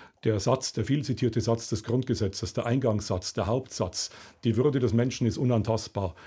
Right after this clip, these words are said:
Er gilt in den Alten- und Pflegeheimen oder er muss in den Alten- und Pflegeheimen so gelten wie an einem kaum einem anderen Ort sonst. Die Menschen dort brauchen Hilfe, die brauchen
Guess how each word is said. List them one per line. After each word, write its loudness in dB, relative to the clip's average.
Er 8
gilt 2
in 4
den 4
Alten- 2
und 2
Pflegeheimen 0
oder 2
er 2
muss 6
in 2
den 4
Alten- 2
und 2
Pflegeheimen 0
so 2
gelten 4
wie 2
an 2
einem 4
kaum 0
einem 0
anderen 0
Ort -2
sonst. -2
Die 0
Menschen 0
dort 0
brauchen 0
Hilfe, 0
die -2
brauchen 0